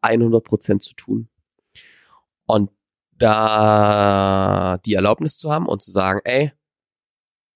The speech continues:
das können wir, das wollen wir und damit können wir auch noch authentisch nach draußen gehen“, löst auf einmal Barrieren, wo Leute früher kein Marketing machen konnten, keine Videos aufnehmen konnten, weil sie sagen,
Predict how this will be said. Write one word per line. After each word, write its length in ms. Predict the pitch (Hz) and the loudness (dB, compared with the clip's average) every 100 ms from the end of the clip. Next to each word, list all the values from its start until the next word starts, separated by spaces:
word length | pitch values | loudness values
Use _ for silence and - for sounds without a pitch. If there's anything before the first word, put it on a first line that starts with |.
| _ _ _ _ | _ _ _ _
das 160 | 104 | -16
können 240 | - 139 151 | -4 0 2
wir, 160 | 170 165 | 0 0
das 180 | - - | -4 0
wollen 200 | 113 135 | 0 0
wir 60 | |
und 60 | 117 | -4
damit 180 | 101 - | -4 0
können 200 | 120 117 | 2 2
wir 80 | |
auch 60 | 104 | 0
noch 100 | 107 | -2
authentisch 340 | - 117 - | -4 -6 -6
nach 80 | 110 | -10
draußen 320 | - 98 104 | -6 -6 -6
gehen“, 240 | 113 113 120 _ _ _ | -6 -8 -8 _ _ _
löst 300 | 104 117 - | 0 0 -2
auf 100 | 123 | -12
einmal 260 | - 113 104 | -10 -8 -6
Barrieren, 560 | 95 95 104 123 135 | -6 -4 -2 -2 0
wo 80 | 107 | 2
Leute 280 | 98 107 - | 4 2 0
früher 260 | - 117 | -2 0
kein 180 | 107 110 | 2 0
Marketing 440 | 98 110 180 - 139 | 0 -2 -6 -12 -8
machen 180 | 131 | -8
konnten, 220 | 127 127 - | -6 -8 -2
keine 220 | 104 98 | -2 -2
Videos 260 | 123 147 - | -4 -12 -12
aufnehmen 240 | 139 143 | -10 -10
konnten, 260 | 139 135 101 | -8 -6 -2
weil 80 | |
sie 80 | 98 | -2
sagen, 380 | 101 101 104 110 | 0 0 0 -4